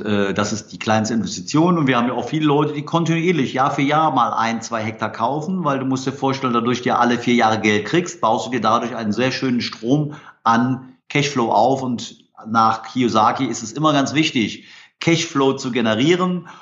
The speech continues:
Und den generieren wir eben hiermit. Und der ist nachhaltig und der wächst immer und immer wieder nach. Und das ist wirklich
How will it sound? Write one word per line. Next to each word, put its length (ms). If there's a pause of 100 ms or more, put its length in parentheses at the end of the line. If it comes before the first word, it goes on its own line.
(140)
Und 180
den 120
generieren 540
wir 60
eben 320
hiermit. 400
Und 340
der 160
ist 220
nachhaltig 760
und 120
der 120
wächst 400
immer 260
und 180
immer 260
wieder 220
nach. 340
Und 160
das 140
ist 200
wirklich 600